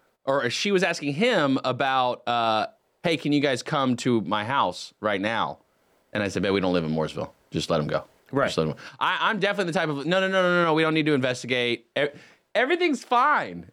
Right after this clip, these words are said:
Speaker 1: Everything's fine
Speaker 2: Fellas,
Speaker 1: here
Speaker 2: don't
Speaker 1: at
Speaker 2: worry.
Speaker 1: this
Speaker 2: I got
Speaker 1: house."
Speaker 2: it. I got it.
Speaker 1: Just turn the siren off. It's a little loud in the cul-de-sac right now. It is three in the morning.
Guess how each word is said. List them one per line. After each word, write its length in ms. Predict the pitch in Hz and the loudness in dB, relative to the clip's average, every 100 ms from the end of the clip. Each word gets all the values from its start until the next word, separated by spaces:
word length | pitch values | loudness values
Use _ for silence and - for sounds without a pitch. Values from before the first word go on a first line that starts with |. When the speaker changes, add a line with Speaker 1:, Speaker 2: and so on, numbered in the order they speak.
| - | -2
Speaker 1:
Everything's 500 | 220 277 294 277 - | 0 2 2 0 -2
fine 380 | - 226 254 294 | 0 2 4 2
Speaker 2:
Fellas, 200 | 196 180 | 2 2
Speaker 1:
here 120 | 190 | 2
Speaker 2:
don't 160 | 196 185 | 2 2
Speaker 1:
at 40 | |
Speaker 2:
worry. 80 | 165 | 2
Speaker 1:
this 100 | 143 | 2
Speaker 2:
I 40 | 156 135 | 0 2
got 220 | 147 139 | 0 -2
Speaker 1:
house." 80 | 123 | -6
Speaker 2:
it. 40 | - 131 | -10 -6
I 120 | 139 | -2
got 280 | 131 117 101 | 0 0 -2
it. 40 | - _ | -12 _
Speaker 1:
Just 340 | - 240 - - _ _ _ | 0 0 0 -8 _ _ _
turn 300 | - 247 277 | -2 2 2
the 80 | 269 | 2
siren 500 | - 247 262 285 277 | 0 2 2 2 2
off. 400 | 285 294 294 - - | 2 2 -2 -8 -8
It's 140 | 185 208 | -4 2
a 40 | |
little 540 | 226 226 226 254 269 269 | 2 2 2 4 4 4
loud 480 | 262 262 277 277 - | 2 2 2 2 0
in 240 | 262 254 | 0 2
the 100 | 262 | 2
cul-de-sac 680 | 262 262 269 277 285 285 294 | 2 2 2 2 2 2 2
right 240 | 277 285 | 2 2
now. 500 | 285 302 294 277 214 - - | 2 2 2 0 -4 -14 -2
It 180 | 202 214 | 2 4
is 200 | 247 233 | 2 2
three 300 | 247 240 226 | 0 4 4
in 80 | 214 | 4
the 60 | |
morning. 520 | 208 190 139 104 92 | 2 4 2 0 -4